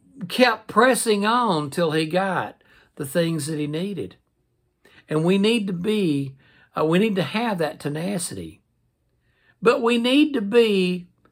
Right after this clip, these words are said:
more honest than Jacob. You know, God taught Jacob, he sent him to the school of Uncle Laban.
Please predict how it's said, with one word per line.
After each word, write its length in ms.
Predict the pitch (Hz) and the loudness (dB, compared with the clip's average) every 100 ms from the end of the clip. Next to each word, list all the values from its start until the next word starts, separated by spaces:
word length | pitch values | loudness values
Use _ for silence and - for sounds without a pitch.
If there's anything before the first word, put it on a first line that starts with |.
| _ _ - | _ _ -4
more 300 | 175 214 208 | -2 2 2
honest 460 | 254 339 370 - | 2 2 0 -2
than 160 | 190 147 | -4 -2
Jacob. 560 | 139 127 107 - - _ _ _ _ _ _ _ _ _ _ _ _ _ _ _ _ _ _ - | 0 2 0 -6 -14 _ _ _ _ _ _ _ _ _ _ _ _ _ _ _ _ _ _ -4
You 180 | 170 226 | 0 2
know, 500 | 226 220 214 202 - _ - _ - - _ _ _ _ _ _ _ - 220 180 180 _ 170 151 | 2 0 0 -2 -8 _ -20 _ -20 -20 _ _ _ _ _ _ _ -20 -18 -18 -18 _ -4 4
God 640 | 208 302 320 262 160 160 - | 4 6 2 0 -4 -12 -16
taught 760 | - - 320 277 156 - - _ _ _ _ _ _ _ _ _ _ _ _ - | -4 4 6 4 0 -4 -20 _ _ _ _ _ _ _ _ _ _ _ _ -12
Jacob, 760 | 131 202 247 320 - 120 117 - _ _ _ _ _ _ _ _ _ _ _ _ _ | 0 4 6 6 4 2 0 -10 _ _ _ _ _ _ _ _ _ _ _ _ _
he 160 | - 233 | 2 2
sent 360 | - 320 277 | 2 2 4
him 200 | 285 254 | 4 4
to 80 | 190 | 0
the 140 | 160 | 0
school 500 | 151 - 254 262 233 151 | -2 0 4 4 4 4
of 100 | 180 | 2
Uncle 420 | 226 196 151 151 | 0 0 0 2
Laban. 480 | 185 175 110 78 | 0 0 -4 -8